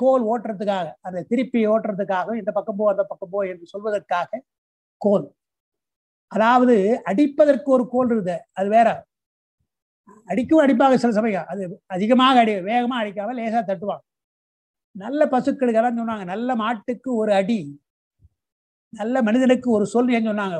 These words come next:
ஒரு அடி அடிச்சா அதை அப்படியே ஞாபகம் வச்சுக்கணும். நம்ம என்ன இப்படி போனோம், அடிச்சான், ஐயோ அடிச்சான் இல்லையா அன்னைக்கு என்று அந்த பக்கம் போகாதான், கரெக்டா அதை ஞாபகம் வச்சுக்கிட்டு ஒழுங்கா போகும் அந்த நெறியிலே என்று அதுக்காக நல்ல மாட்டுக்கு ஒரு அடின்னு சொன்னாங்க. அது போல அந்த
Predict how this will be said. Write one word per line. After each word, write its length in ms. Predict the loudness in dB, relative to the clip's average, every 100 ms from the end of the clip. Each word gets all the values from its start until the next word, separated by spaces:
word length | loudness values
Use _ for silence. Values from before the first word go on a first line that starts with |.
| -6
ஒரு 140 | -2 0
அடி 180 | 0 -2 -4
அடிச்சா 280 | -6 -8 -6
அதை 100 | -6
அப்படியே 220 | -8 -8 -8
ஞாபகம் 220 | -6 -8
வச்சுக்கணும். 360 | -10 -18 -20 _ _ _ _ _
நம்ம 160 | -8 -4
என்ன 120 | -2
இப்படி 160 | 0 0 0
போனோம், 280 | 2 2 2
அடிச்சான், 360 | 0 -2 -2 -2
ஐயோ 180 | -2 -2
அடிச்சான் 280 | -2 -2 -4
இல்லையா 180 | -2 -4
அன்னைக்கு 240 | -6 -8 -10
என்று 160 | -6 -4 -4
அந்த 100 | -2
பக்கம் 220 | -2 0 2
போகாதான், 300 | 2 0 -8 _ -20 _ _ _ _
கரெக்டா 420 | -2 -2 -2 -4 -2
அதை 100 | -2
ஞாபகம் 280 | -2 -6 -8
வச்சுக்கிட்டு 340 | -8 -8 -6
ஒழுங்கா 300 | -4 -4 -2 -2 -4
போகும் 300 | -8 -8 -10
அந்த 100 | -8 -6
நெறியிலே 360 | -6 -4 -4 -6 -8 -6
என்று 140 | 0 0
அதுக்காக 340 | 2 -2 -2 -4
நல்ல 140 | 0 -2
மாட்டுக்கு 580 | 0 -6 -10 -18 -14 -14 -14 _ _ _ _ _
ஒரு 200 | 0 4 6
அடின்னு 280 | 6 4 4
சொன்னாங்க. 380 | 0 -2 -4 -6 -16 _ _ _ _ _ _ -6 -2
அது 100 | 0
போல 200 | 2 2
அந்த 100 | 2